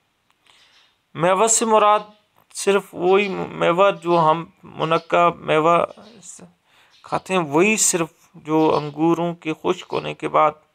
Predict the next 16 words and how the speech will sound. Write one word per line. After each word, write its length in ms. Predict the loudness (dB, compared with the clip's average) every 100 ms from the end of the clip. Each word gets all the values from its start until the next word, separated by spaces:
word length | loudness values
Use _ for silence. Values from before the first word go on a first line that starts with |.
| _ _ _ _ _
जो 60 | -4
इस्तेमाल 440 | -4 -2 0 2 2
होता 300 | -2 -2 -2
है 180 | -4 -10 _ _ _ _ _ -6
वही 280 | 0 2 2
मेवा 400 | 2 2 4 2
मुराद 460 | 2 2 2 0 -2
नहीं 200 | -2 -2
है। 160 | -6 -10 _ _ _ _ _ _
मेवा 340 | -2 2 2 2
के 160 | 0 0
मानी 300 | 0 0 -2
यहाँ 340 | 0 2 2
पर 200 | 2 2
इबारत 560 | 2 2 2 0 0 -4 -8
में 340 | -6 -6 -10